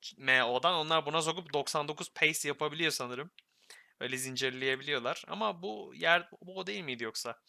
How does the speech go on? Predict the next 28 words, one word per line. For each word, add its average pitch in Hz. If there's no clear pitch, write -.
Bu 190
yerden 190
vuruş 190
veriyor. 113
Ya 247
var, 214
var, 196
var. -
Öyle 160
oyuncular 151
var 180
ama 208
yani 156
çok 151
ideal 147
değil. 135
Ee, 120
bu 220
fena 220
bir 202
gelişim 202
değil 196
ama 165
fiyat, 160
yani -
fiyat 156
performans 147
olarak 120